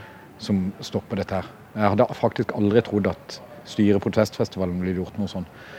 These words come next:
Jeg kunne skjønt kanskje hvis det var en eller annen sånn særliten menighet som plutselig fikk kalde føtter. Men her er det protestfestivalen som har fått kalde føtter. Det s-, f-, får ikke jeg til å stemme med,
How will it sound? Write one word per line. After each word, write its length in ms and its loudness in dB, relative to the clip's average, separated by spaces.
Jeg 100 -4
kunne 180 6
skjønt 500 4
kanskje 420 4
hvis 140 4
det 80 -2
var 140 6
en 80 2
eller 160 2
annen 160 2
sånn 160 0
særliten 640 2
menighet 460 0
som 320 -6
plutselig 360 -2
fikk 120 -2
kalde 240 2
føtter. 340 -2
Men 80 2
her 260 8
er 60 6
det 200 2
protestfestivalen 800 -2
som 120 -6
har 80 -2
fått 160 -6
kalde 240 -2
føtter. 320 -8
Det 100 6
s-, 320 -2
f-, 240 -12
får 140 6
ikke 100 6
jeg 120 6
til 100 -2
å 120 2
stemme 400 6
med, 280 4